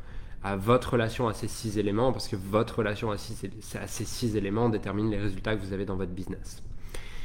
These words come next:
Voilà ce que je voulais te, te partager aujourd'hui. J'espère que ça t'apporte de la valeur. Si t'écoutes, si t'écoutes ça sur, sur le podcast, parce que je pense que je vais le republier sur le podcast, je t'invite à le partager à un ami, encore une fois, si tu penses que ça peut l'aider.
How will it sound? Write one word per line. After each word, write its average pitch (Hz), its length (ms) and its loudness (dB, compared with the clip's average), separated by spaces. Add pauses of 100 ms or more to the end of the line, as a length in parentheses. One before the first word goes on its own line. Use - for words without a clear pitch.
(540)
Voilà 135 260 2
ce - 100 -4
que 120 100 0
je 107 80 -2
voulais 107 240 2
te, 104 80 0 (440)
te 104 80 -4
partager 123 440 4
aujourd'hui. 107 480 4
J'espère 110 300 -2
que - 60 -8
ça - 100 -6
t'apporte 117 280 0
de 120 80 4
la 117 80 4
valeur. 113 440 2
Si - 280 -4
t'écoutes, 135 380 0 (140)
si - 240 -2
t'écoutes 147 280 4
ça 127 400 2
sur, 98 380 0 (460)
sur - 160 2
le 117 100 8
podcast, 120 400 4
parce - 120 -6
que 110 60 -4
je - 80 -2
pense 117 160 2
que - 80 -4
je 98 80 -2
vais 104 60 -2
le 98 60 -2
republier 123 480 4
sur 120 100 0
le 104 80 0
podcast, 110 600 -2
je - 120 -6
t'invite 107 320 4
à 92 40 2
le 90 60 -2
partager 120 520 2
à 117 60 4
un 107 140 4
ami, 117 300 4
encore 110 220 0
une 101 80 -4
fois, - 160 0
si - 80 -4
tu - 80 -6
penses 107 180 -2
que - 80 -4
ça 101 140 -4
peut 101 100 -4
l'aider. 113 300 0